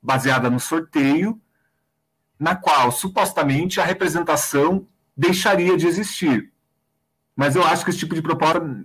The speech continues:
não faz sentido. Porque, vamos pegar, por exemplo, o caso dos sorteios. Mesmo quando se defende que o comitê deliberativo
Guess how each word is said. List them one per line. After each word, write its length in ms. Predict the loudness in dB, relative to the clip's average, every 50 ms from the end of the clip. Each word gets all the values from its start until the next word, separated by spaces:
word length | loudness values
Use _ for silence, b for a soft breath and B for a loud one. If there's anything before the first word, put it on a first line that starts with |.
| -16 -20 -20 _ _ _ -20 -20 -20 _
não 340 | -6 -2 0 2 2 2 0
faz 380 | 0 0 2 2 4 4 2 0
sentido. 800 | -2 -4 -2 -2 -2 -2 -2 -2 -2 0 0 0 -2 -4 -8 -12 _ _ _ _ _ b b b b b b b b _ -4
Porque, 480 | -4 -2 0 2 2 2 0 -2 -6 _ -4
vamos 200 | -2 0 2 2
pegar, 240 | 2 2 2 2 2
por 120 | 2 0
exemplo, 260 | 0 0 0 -2 -2
o 20 | 0
caso 260 | 0 0 0 0 -2
dos 140 | -2 -2 -2
sorteios. 760 | -2 -2 -2 0 0 2 2 2 2 0 -2 -6 -10 -16 _ _ _ _ _ _ _ _ _ _ _ _ _ -2
Mesmo 480 | 0 2 2 2 2 2 2 2 0
quando 600 | 0 0 2 2 2 2 2 0 -2 -4 -6 -8 _ _ _ _ _ _ _ _ _ _ _ _ _ _ _ _ _ _ _ _ _ -20 -14
se 160 | -6 -4 0
defende 640 | 0 0 0 0 0 0 2 2 2 0 -2 -6 -10
que 560 | -12 -16 -16 -8 -4 -2 -2 0 -2 -4 -8 -14 _ _ _ _ _ _ _ _ _ _ _ _ _ -20 -20 _ -8 -6
o 440 | -4 -2 0 0 0 -2 -4 -8 -12 -8
comitê 320 | -4 -2 -2 0 0 0
deliberativo 960 | 0 0 0 0 0 0 0 -2 -2 -4 -2 -2 0 0 0 -2 -6 -8 -10